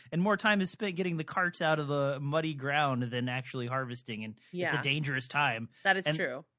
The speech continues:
Speaker 1: and you underline the dangerous time because, you know, what are we coming up against? Well, we know that
Speaker 2: Yeah.
Speaker 1: some folks are coming in from, you know, uh, an-, another part of the barony,
Speaker 2: Yeah.
Speaker 1: and that doom and gloom is ahead, right?
Speaker 2: Yeah. And I mean, there's, again, it always comes back to this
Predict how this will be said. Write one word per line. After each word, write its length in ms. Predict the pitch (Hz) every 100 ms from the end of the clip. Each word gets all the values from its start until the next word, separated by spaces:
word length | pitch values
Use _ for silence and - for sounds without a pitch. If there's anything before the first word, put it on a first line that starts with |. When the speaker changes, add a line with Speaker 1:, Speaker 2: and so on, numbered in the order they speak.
| -
Speaker 1:
and 140 | 147 160
you 100 | 165
underline 400 | 190 180 170 151
the 60 |
dangerous 340 | 143 165 127 -
time 220 | 185 175
because, 380 | 127 127 117 -
you 100 | 139
know, 100 | 117
what 140 | 98 120
are 40 |
we 180 | 110 104 -
coming 220 | 117 98
up 120 | -
against? 340 | 92 98 113 113
Well, 220 | 107 107 _ _ -
we 100 | 131
know 180 | 131
that 40 | 139
Speaker 2:
Yeah. 100 | 143
Speaker 1:
some 240 | - 127 123
folks 320 | 143 135 139
are 60 |
coming 220 | 127 127 123
in 140 | 127
from, 480 | 131 131 123 120 123 _ _ _ -
you 120 | 127
know, 220 | 110 104
uh, 400 | 98 113 101 101
an-, 220 | 107 120 123
another 280 | 131 135 131
part 160 | 143
of 40 | 120
the 60 |
barony, 540 | 107 120 143 95 120 - _ _ _
Speaker 2:
Yeah. 140 | 127 123
Speaker 1:
and 240 | 113 90 110
that 580 | 113 113 113 - - 127
doom 240 | 135 139
and 100 | 131
gloom 360 | 120 135 143 127
is 140 | 113
ahead, 260 | 104 107 98
right? 280 | 98 135 143 131 _
Speaker 2:
Yeah. 500 | 151 156 165 160 143
And 160 | - 254
I 60 | 269
mean, 220 | 277 262
there's, 220 | 240 202 -
again, 340 | 190 190 175
it 100 | 165
always 280 | 185 175 170
comes 320 | - 165 -
back 320 | - 131 139 -
to 140 | 156
this 680 | 147 127 131 - - -